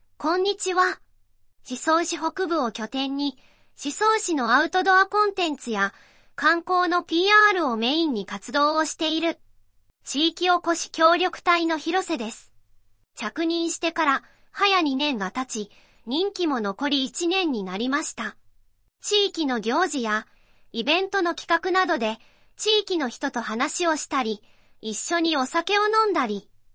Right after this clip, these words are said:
どんどん宍粟市に馴染んできました。アウトドアコンテンツのピーアールは、新たに、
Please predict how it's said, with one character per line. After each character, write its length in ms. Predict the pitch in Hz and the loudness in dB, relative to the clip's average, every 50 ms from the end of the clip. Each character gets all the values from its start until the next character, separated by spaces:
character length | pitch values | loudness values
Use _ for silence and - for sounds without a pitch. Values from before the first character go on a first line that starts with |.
| _ _ _ _ _ _ _ - | _ _ _ _ _ _ _ -4
ど 180 | 240 269 330 | -2 0 0
ん 60 | 370 359 | 0 0
ど 180 | 370 349 311 | 0 0 0
ん 60 | 269 | -2
宍 0 | |
粟 380 | 254 - - - 370 381 392 392 | -4 -6 -4 -2 0 0 0 0
市 160 | 392 - 320 | 0 0 -2
に 120 | 269 233 208 | -2 -2 -2
馴 260 | 202 190 190 - 294 | -4 -4 -4 -2 -2
染 60 | 370 392 | 0 0
ん 40 | 359 | 0
で 120 | 339 - | 0 -2
き 120 | - 254 | -2 -4
ま 140 | 240 254 262 | -4 -4 -4
し 120 | 262 - - | -4 -6 -8
た。 220 | 247 240 208 - - _ _ _ - _ _ _ _ _ _ _ | -8 -10 -10 -10 -16 _ _ _ -20 _ _ _ _ _ _ _
ア 220 | - 247 269 320 381 | 2 4 4 4 4
ウ 40 | 370 | 2
ト 160 | - 415 415 | 0 0 2
ド 80 | 415 427 427 | 4 4 4
ア 80 | 427 427 | 4 2
コ 180 | - 440 453 466 | 2 0 0 0
ン 80 | 440 | 0
テ 160 | - 415 392 | 0 0 0
ン 80 | 359 311 | 0 -2
ツ 120 | - - | -2 -2
の 140 | 247 220 214 | -2 -2 -4
ピ 260 | - - 262 302 330 | -4 -2 -2 0 2
ー 200 | 339 370 381 381 | 4 4 4 4
ア 20 | 370 | 4
ー 60 | 349 | 4
ル 120 | 302 269 | 2 0
は、 220 | 220 208 208 208 - - _ _ _ _ | 0 0 -2 -2 -6 -12 _ _ _ _
新 260 | - 302 370 403 415 | 4 6 6 6 6
た 160 | 403 359 311 | 4 2 -2
に、 220 | 254 220 214 208 | -2 -2 -6 -8